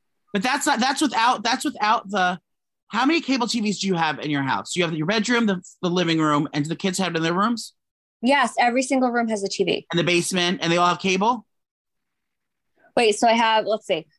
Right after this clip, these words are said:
Speaker 2: one, two, three,
Speaker 1: Oh, the, the, the kids'
Speaker 2: four,
Speaker 1: playroom?
Speaker 2: five, six, seven, eight, nine, ten, eleven. I have eleven T Vs in my house.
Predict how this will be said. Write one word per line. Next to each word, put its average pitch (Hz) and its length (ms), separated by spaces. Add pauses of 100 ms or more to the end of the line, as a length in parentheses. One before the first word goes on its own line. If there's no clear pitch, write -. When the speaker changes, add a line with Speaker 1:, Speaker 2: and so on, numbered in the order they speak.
Speaker 2:
one, 262 580 (160)
two, 262 320
three, 214 720 (480)
Speaker 1:
Oh, 165 80
the, 151 140
the, 160 220
the 143 120
kids' 208 180
Speaker 2:
four, 233 280
Speaker 1:
playroom? 170 520
Speaker 2:
five, 214 540 (1300)
six, - 800
seven, 208 760 (280)
eight, 220 320
nine, 196 500
ten, 185 380
eleven. 175 340
I 214 80
have 226 100
eleven 254 380
T 240 160
Vs 208 200
in 185 60
my 180 100
house. 175 440